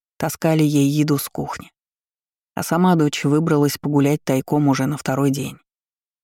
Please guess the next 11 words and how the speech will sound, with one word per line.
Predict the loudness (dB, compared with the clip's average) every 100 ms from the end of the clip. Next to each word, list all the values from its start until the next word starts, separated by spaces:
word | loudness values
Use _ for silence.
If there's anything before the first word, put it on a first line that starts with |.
| _ _ _ _ _ _ -2
Артас | -2 0 -2
притворялся, | -2 0 2 2 2 0 -6 -8
что | -8 0
ничего | 2 4 2 2
не | 4
замечает, | 4 2 2 -4 -10 -10 -6
позволяя | -2 0 2 2
ей | 2 2 2
напоследок | 0 -2 -2 0 0 2
насладиться | 0 0 -2 0 -2 -4
свободой, | -4 -2 0 -2 -4 -10